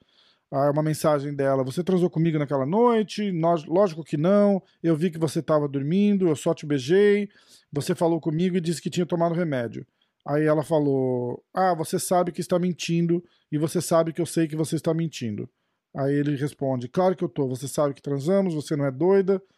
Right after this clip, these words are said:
Para, o que você quer?" Ela falou: "Ah, eu não sabia direito o que tinha acontecido." Ele falou: "Pô, por que que você quer tanto me fuder?"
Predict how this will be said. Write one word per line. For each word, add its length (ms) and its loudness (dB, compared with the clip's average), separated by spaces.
Para, 260 2
o 60 -2
que 120 -6
você 240 -2
quer?" 380 -6
Ela 140 -2
falou: 220 2
"Ah, 20 6
eu 80 4
não 100 0
sabia 300 -2
direito 400 2
o 20 -6
que 120 -8
tinha 180 -2
acontecido." 760 -4
Ele 120 -4
falou: 180 0
"Pô, 180 0
por 160 -8
que 140 -2
que 60 -10
você 220 -2
quer 140 -2
tanto 380 -4
me 100 -2
fuder?" 500 -6